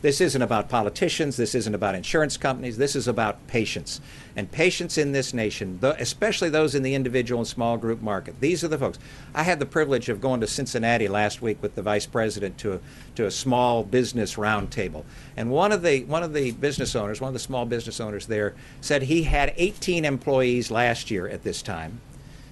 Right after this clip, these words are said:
This year he has fifteen employees. Not because he doesn't have the work, but because of the cost of health coverage for those individuals forced him,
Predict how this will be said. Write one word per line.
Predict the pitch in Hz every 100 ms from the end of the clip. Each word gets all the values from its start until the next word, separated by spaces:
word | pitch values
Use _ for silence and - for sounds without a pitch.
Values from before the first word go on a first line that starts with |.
| -
This | 160 185 165
year | 165
he | 151
has | 147 -
fifteen | 190 170 - 120
employees. | 110 95 104 80 69 - - - -
Not | 131 180
because | - 170 151
he |
doesn't | 156 151 139
have | 139 131
the | 127
work, | 123 165 -
but | 123 120
because | 120 131 123
of |
the | 104
cost | - 143 147 -
of | 131
health | 135 139 -
coverage | 147 120 123 -
for | 117
those | 123 127
individuals | 127 113 117 107 107
forced | - - - 214 208 - -
him, | 92